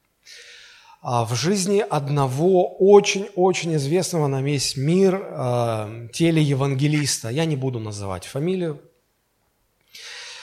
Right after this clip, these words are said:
А, у него давно уже зрели проблемы с женой, они не находили общего языка.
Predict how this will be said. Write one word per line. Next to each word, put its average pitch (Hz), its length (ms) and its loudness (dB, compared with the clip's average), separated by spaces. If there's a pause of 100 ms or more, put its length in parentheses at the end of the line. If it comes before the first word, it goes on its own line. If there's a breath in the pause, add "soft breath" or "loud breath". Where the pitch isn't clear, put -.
(260 loud breath)
А, 123 540 0 (400)
у 165 120 2
него 202 760 4
давно 180 540 4
уже 160 280 2
зрели 156 400 0
проблемы 143 840 -4
с 113 100 -8
женой, 185 600 0 (640 loud breath)
они 160 480 0
не 160 180 0
находили 165 540 -2
общего 151 460 -2
языка. 147 640 -2